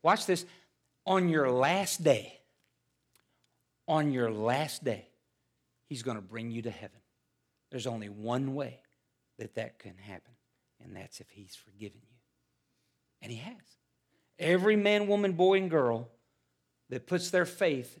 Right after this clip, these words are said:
and trust in Jesus Christ will not have to worry about past, present, and future sin. Now, you know what all of the folks that don't agree or believe that say?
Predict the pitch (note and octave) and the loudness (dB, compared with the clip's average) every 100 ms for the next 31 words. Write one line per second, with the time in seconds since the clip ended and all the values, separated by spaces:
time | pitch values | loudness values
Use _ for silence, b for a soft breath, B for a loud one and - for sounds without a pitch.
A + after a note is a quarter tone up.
0 | - B2+ - F3+ B2+ - - C#3+ C3 A2+ | -14 -12 -4 -2 -2 -4 -14 -8 -6 -4
1 | D3+ F3 E3+ - - B2+ A2+ - _ _ | -2 -2 -4 -8 -6 -6 -6 -12 _ _
2 | _ _ _ _ _ _ _ - B2+ B2 | _ _ _ _ _ _ _ -4 -2 0
3 | B2+ C#3+ - - D#3 - D3+ C#3+ A#2+ G2+ | 0 0 -4 -8 -8 -6 -4 -2 -2 -4
4 | A2 _ _ _ _ _ B2+ A#2+ G#2 - | -12 _ _ _ _ _ -6 -2 -2 -6
5 | - C#3+ C3+ C#3+ - _ _ _ _ _ | -12 -6 -4 -6 -10 _ _ _ _ _
6 | - C3+ A#2 B2 - _ _ _ - B2+ | -2 -2 0 -6 -12 _ _ _ -10 -10
7 | A2+ B2 - A2 - G#2+ B B B G3 | -8 -10 -8 -10 -8 -10 B B B 0
8 | F3+ B2 B F#3+ G#3+ A3+ G#3+ F#3 - _ | 0 -2 B 2 6 8 8 4 -4 _
9 | - F#3+ F#3+ E3+ D3+ - F#3+ F3+ - - | 2 4 6 6 4 4 4 2 -8 -2
10 | D#3+ E3 F3 F3+ F3+ C3+ C3 F3 F#3 C#3 | -2 4 4 4 2 -8 0 2 2 0
11 | C3 C3+ D#3 E3 F3 E3+ - | -2 0 0 2 2 2 2